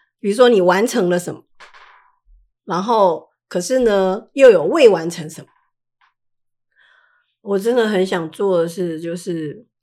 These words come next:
怎么从，由下而上的进行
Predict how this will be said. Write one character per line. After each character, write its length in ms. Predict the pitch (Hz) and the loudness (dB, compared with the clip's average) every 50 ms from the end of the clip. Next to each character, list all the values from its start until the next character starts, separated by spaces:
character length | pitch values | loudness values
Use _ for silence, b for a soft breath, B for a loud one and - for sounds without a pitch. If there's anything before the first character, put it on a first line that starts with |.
| - B B B B B _ _ | -20 B B B B B _ _
怎 120 | - 196 | -4 -2
么 180 | 190 185 180 180 | -2 0 -2 -2
从， 280 | 185 - 202 196 214 - | -4 -8 -12 -16 -14 -10
由 280 | - 190 185 175 175 190 | -6 -4 -2 -2 -2 -4
下 360 | 190 - 262 233 214 196 185 | -4 -4 -2 -2 0 0 -2
而 180 | 170 160 156 165 | -2 -4 -6 -8
上 380 | 170 - 202 180 170 160 156 | -8 -8 -8 -8 -8 -8 -10
的 360 | 160 156 147 139 135 135 135 _ _ _ _ _ _ _ _ _ _ _ _ _ _ _ _ _ _ _ _ _ _ _ _ _ | -12 -12 -14 -14 -16 -18 -20 _ _ _ _ _ _ _ _ _ _ _ _ _ _ _ _ _ _ _ _ _ _ _ _ _
进 240 | - 233 220 196 185 | -6 -4 -4 -4 -4
行 520 | 185 - 160 160 160 160 160 170 175 180 | -6 -10 -14 -16 -16 -18 -20 -20 -20 -20